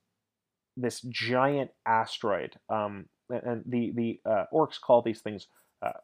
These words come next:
ostensibly rocks. Um, they, uh, they're, they're typically riddled with, uh, with orc fortresses and, and, uh, barracks, and,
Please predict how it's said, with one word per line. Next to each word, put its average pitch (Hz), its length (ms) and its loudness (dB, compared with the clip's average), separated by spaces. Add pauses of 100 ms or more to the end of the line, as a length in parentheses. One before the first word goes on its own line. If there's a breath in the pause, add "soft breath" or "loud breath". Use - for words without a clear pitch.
(120)
ostensibly - 640 -8 (320 soft breath)
rocks. - 680 2 (160)
Um, 107 500 -2
they, 113 420 2
uh, 104 220 4 (140)
they're, 107 240 0
they're 117 120 -2
typically 131 400 0
riddled 139 580 4 (320 soft breath)
with, 120 540 4
uh, 101 280 6
with 104 220 -2 (260)
orc 139 240 4
fortresses 135 960 2
and, 107 500 -4
and, 101 440 -6
uh, 95 320 2 (160)
barracks, 127 580 6
and, 104 220 -6